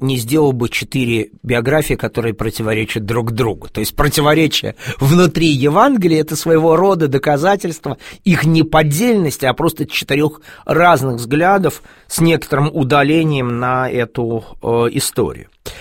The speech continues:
И, э, конечно, эти, э, противоречия в Евангелиях, и христиане звали их мнимыми противоречиями, они исследовались уже с очень раннего периода, даже,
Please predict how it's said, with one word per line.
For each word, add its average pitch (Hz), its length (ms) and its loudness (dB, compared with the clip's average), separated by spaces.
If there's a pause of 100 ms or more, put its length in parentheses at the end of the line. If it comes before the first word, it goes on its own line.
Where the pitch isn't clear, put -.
(260)
И, 165 300 2
э, 160 640 2
конечно, 165 480 0
эти, 151 560 -2
э, 123 580 0
противоречия 123 640 -2
в 107 60 -4
Евангелиях, 127 800 0 (320)
и - 120 -20
христиане 107 440 -2
звали 101 200 -2
их - 120 -10
мнимыми 151 600 4
противоречиями, 113 720 -4
они 135 320 0 (120)
исследовались 135 720 -2
уже 113 300 -2 (240)
с - 180 -2
очень 160 480 4
раннего 110 460 -2
периода, 151 440 0
даже, 107 320 -2